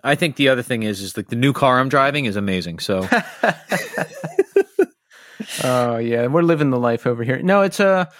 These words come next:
Speaker 2: the day of the launch. I didn't eat. I, I was up till two in the morning getting stuff ready. I was just so keyed up. I, I barely slept. I barely ate all day Friday.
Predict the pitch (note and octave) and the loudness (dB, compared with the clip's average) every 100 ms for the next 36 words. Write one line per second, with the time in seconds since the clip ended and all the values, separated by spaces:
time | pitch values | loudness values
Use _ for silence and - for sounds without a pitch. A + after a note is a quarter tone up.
0 | - - _ _ E3+ D#3 F3 F#3+ F3 D#3+ | -20 -20 _ _ 0 2 2 2 2 2
1 | D3 C#3+ D#3 F3+ - - D3 D3+ D#3 B2+ | 4 4 4 2 -2 0 2 2 0 0
2 | F3 F#3 G3+ - _ - E3+ F3+ F3 F3+ | -2 -2 -2 -6 _ -2 0 2 2 2
3 | F3 F#3 E3 - - G3 G3+ F#3 E3 D#3 | 0 0 0 -2 0 0 0 0 2 2
4 | E3 E3+ E3+ E3+ D#3+ - D#3+ D3+ D3+ - | 2 2 0 -2 -4 -4 -2 0 -2 -2
5 | E3 D3+ C#3 C#3+ C#3+ D3+ D3+ D3+ _ _ | 0 0 0 0 2 0 -2 -4 _ _
6 | _ _ _ D3+ D3+ - D3 - E3 D#3 | _ _ _ 0 2 0 -2 2 2 2
7 | - E3+ D3 C#3+ D3 C3 B2+ B2+ C3+ B2 | 0 2 4 4 4 2 0 2 0 0
8 | - D3+ D#3 D#3 C#3+ - D3 C#3+ C#3+ - | 0 2 2 0 -2 0 2 2 -2 -10
9 | _ - - D#3 C3+ E3+ E3+ E3 D#3 D3+ | _ -10 -2 0 2 2 2 0 0 0
10 | D#3+ D3 D3 C#3+ D3 C#3 - D3 C#3+ D3 | 0 0 0 0 -2 -2 0 2 2 0
11 | D3 | -2